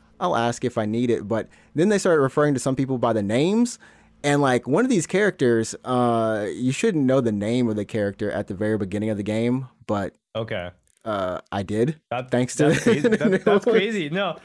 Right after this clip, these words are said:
Speaker 2: 'cause I know I, I've seen the people who stream, they'll say, like, "No, um, spoilers or backseating," either in the stream title or there's, like,
Speaker 1: Mm-hmm.
Speaker 2: a bot in their chat that'll just pop up. It's like, "Hey, no, no, no, please no backseating or anything." <laughs> I've never seen anyone put it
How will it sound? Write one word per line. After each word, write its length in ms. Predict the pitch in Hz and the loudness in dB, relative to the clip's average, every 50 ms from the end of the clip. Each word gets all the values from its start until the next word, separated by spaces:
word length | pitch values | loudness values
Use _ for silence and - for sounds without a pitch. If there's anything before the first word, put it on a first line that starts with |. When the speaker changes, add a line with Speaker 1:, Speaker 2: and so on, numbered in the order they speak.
| - _ _ | -20 _ _
Speaker 2:
'cause 120 | - 180 185 | -6 -4 -2
I 120 | 202 190 | -2 -2
know 260 | 170 175 208 226 214 202 | -2 -2 -2 -2 -2 -4
I, 260 | 156 151 156 160 156 | -4 -4 -4 -4 -4
I've 140 | 156 151 151 | -6 -6 -8
seen 300 | - - 175 175 165 156 | -6 -6 -4 -4 -4 -4
the 120 | 139 135 | -6 -6
people 260 | 123 160 151 139 143 | -6 -6 -6 -6 -6
who 140 | 139 135 117 | -6 -6 -8
stream, 320 | 117 - - 127 139 139 | -8 -10 -8 -8 -6 -4
they'll 160 | 123 113 104 104 | -4 -4 -6 -6
say, 140 | - 131 | -6 -6
like, 140 | 117 104 101 | -6 -6 -6
"No, 600 | 104 104 107 107 110 107 110 107 104 104 98 98 - _ - 110 | -6 -4 -4 -4 -4 -4 -4 -4 -4 -6 -8 -10 -16 _ -12 -10
um, 560 | 120 110 107 107 98 101 101 98 95 92 92 92 | -8 -6 -6 -6 -6 -6 -8 -8 -10 -10 -12 -16
spoilers 580 | - - - 107 104 104 101 98 92 90 92 | -16 -10 -8 -6 -6 -4 -6 -8 -8 -8 -8
or 160 | 98 92 92 87 | -8 -8 -8 -8
backseating," 800 | 90 90 92 - - - 101 95 92 95 92 90 92 90 90 - | -10 -10 -12 -12 -12 -10 -10 -8 -8 -8 -8 -10 -10 -12 -14 -12
either 260 | - 107 101 95 95 87 | -10 -10 -8 -8 -10 -8
in 260 | 95 101 101 101 95 | -8 -8 -8 -8 -8
the 80 | 90 | -10
stream 380 | 90 - - - 98 92 90 90 | -12 -14 -10 -10 -8 -8 -10 -10
title 300 | - 90 85 95 110 117 | -12 -10 -8 -6 -6 -4
or 480 | 117 107 92 95 98 95 95 95 90 - - | -4 -4 -6 -6 -6 -6 -6 -8 -8 -10 -10
there's, 160 | 107 107 98 | -10 -8 -6
like, 100 | 113 107 | -4 -4
Speaker 1:
Mm-hmm. 200 | 110 104 107 113 | -2 -2 0 -2
Speaker 2:
a 40 | - | -2
bot 220 | 92 87 87 - _ _ _ _ - | -2 -4 -8 -12 _ _ _ _ -10
in 220 | 107 107 107 101 | -8 -6 -6 -6
their 140 | 101 90 87 | -6 -8 -10
chat 340 | - - - 98 82 85 - | -10 -8 -8 -8 -8 -8 -8
that'll 160 | 98 92 90 | -8 -8 -8
just 160 | 92 - - | -10 -12 -10
pop 200 | - - 90 - | -10 -10 -8 -8
up. 200 | 92 85 - - | -10 -10 -10 -14
It's 100 | - - | -18 -16
like, 80 | - - | -10 -8
"Hey, 140 | 113 98 | -8 -8
no, 180 | 90 90 85 85 | -8 -10 -12 -12
no, 160 | 87 92 90 90 - _ | -12 -12 -14 -14 -14 _
no, 240 | 104 92 87 85 82 - _ _ _ _ _ _ _ - | -14 -12 -12 -12 -14 -18 _ _ _ _ _ _ _ -10
please 180 | 107 104 92 90 | -8 -8 -8 -8
no 60 | 87 | -10
backseating 320 | 80 85 90 - - 92 87 | -10 -10 -12 -12 -14 -14 -14
or 40 | |
anything." 260 | 85 85 87 - 95 - | -14 -14 -14 -14 -12 -10
<laughs> 60 | 110 | -10
I've 160 | - - - | -12 -10 -10
never 240 | 151 120 - 165 170 | -10 -8 -8 -8 -8
seen 200 | - 190 156 135 | -8 -8 -8 -8
anyone 340 | 120 139 - - - 135 147 | -8 -10 -10 -10 -12 -12 -10
put 140 | - 107 | -8 -8
it 100 | 113 110 | -8 -10